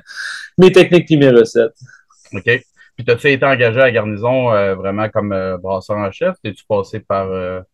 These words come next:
Speaker 2: un
Speaker 1: Non,
Speaker 2: autre
Speaker 1: moi, j'ai
Speaker 2: chemin ?
Speaker 1: comment, je, je, je te dirais, j'ai, si tu me permets l'anglicisme, j'ai pris le highway, <laughs> fait que c'est
Speaker 2: <laughs>
Speaker 1: direct, euh, directement brasseur en chef, ce qui que plusieurs pourront trouver, euh, inorthodoxe, je te dirais, parce que tu dis, rentre direct sur le milieu, puis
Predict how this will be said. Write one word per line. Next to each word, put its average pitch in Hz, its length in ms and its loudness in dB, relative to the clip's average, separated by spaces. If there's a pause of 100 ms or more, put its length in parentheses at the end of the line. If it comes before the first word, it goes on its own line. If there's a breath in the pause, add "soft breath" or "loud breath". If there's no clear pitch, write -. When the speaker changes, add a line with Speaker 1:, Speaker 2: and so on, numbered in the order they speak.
(160)
Speaker 2:
un 98 80 -10
Speaker 1:
Non, 160 140 2
Speaker 2:
autre 143 80 -6
Speaker 1:
moi, 143 100 4
j'ai 131 100 2
Speaker 2:
chemin ? - 60 -2
Speaker 1:
comment, 117 320 4
je, 107 260 4
je, 104 140 -6 (420 loud breath)
je 123 140 -2
te 117 40 -2
dirais, 127 240 4
j'ai, 117 380 2
si - 140 -14
tu 135 80 -8
me 123 40 -6
permets 123 200 4
l'anglicisme, 120 600 0
j'ai 113 140 0
pris 120 220 -2
le 110 280 6
highway, 123 460 4
<laughs> - 0 -
fait 156 220 -6
que - 40 -10
c'est 135 200 0
Speaker 2:
<laughs> 123 100 -4
Speaker 1:
direct, 127 340 4
euh, 120 200 4
directement 123 580 -2
brasseur 117 380 -2
en 113 100 -6
chef, 131 240 0
ce - 80 -20
qui 120 80 -2
que 110 140 4 (360 soft breath)
plusieurs 135 380 4
pourront 120 300 0
trouver, 117 520 0
euh, 107 200 4 (400)
inorthodoxe, 120 680 2
je 131 60 -4
te 120 60 -4
dirais, 123 380 2
parce 110 160 -12
que 98 180 -2
tu 95 80 -12 (260)
dis, 101 200 0
rentre 110 160 4
direct 117 240 4
sur 113 80 -6
le 107 60 -2
milieu, 110 380 2
puis 98 600 -6